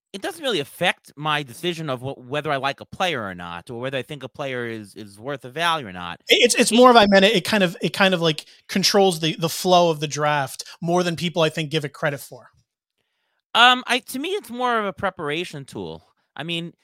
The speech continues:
Speaker 1: y-, y-, you know, I, I, I, I get often, like, a-, a-, asked the question, "Do you use A D P and in, in snake drafts?" And I basically say, "In the first four rounds, I don't look at A D P at all,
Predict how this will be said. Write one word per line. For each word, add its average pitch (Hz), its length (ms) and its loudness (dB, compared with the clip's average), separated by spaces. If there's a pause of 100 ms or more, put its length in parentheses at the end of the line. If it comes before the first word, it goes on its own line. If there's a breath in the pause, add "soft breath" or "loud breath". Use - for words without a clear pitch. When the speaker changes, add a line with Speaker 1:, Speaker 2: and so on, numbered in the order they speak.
(180)
Speaker 1:
y-, - 160 -14
y-, 170 120 -14
you 202 80 -4
know, 185 240 2
I, 165 120 -6
I, 185 120 -6
I, - 460 -10
I 196 40 -8
get 208 140 -4
often, 202 260 0
like, 156 160 -8
a-, 147 200 -12
a-, 170 120 -8
asked 170 160 -4
the 175 60 -18
question, 160 480 -6
"Do 139 120 -12
you 214 140 -8 (120)
use 185 100 -4
A 180 140 0
D 139 120 -14
P 107 420 -10 (360)
and 147 480 -2
in, 151 220 -10
in 139 260 -8
snake 156 360 -8
drafts?" 98 540 -8
And 143 180 -4
I 139 100 0
basically 180 440 -4
say, 135 460 -2 (340)
"In 135 80 -14
the 151 80 -10
first 294 300 2
four 226 180 0
rounds, 170 460 4
I 165 100 0
don't 185 220 -8
look 156 220 -10
at 165 60 -4
A 151 120 -2
D 139 100 -12
P 139 360 -10
at 143 140 0
all, 120 400 -6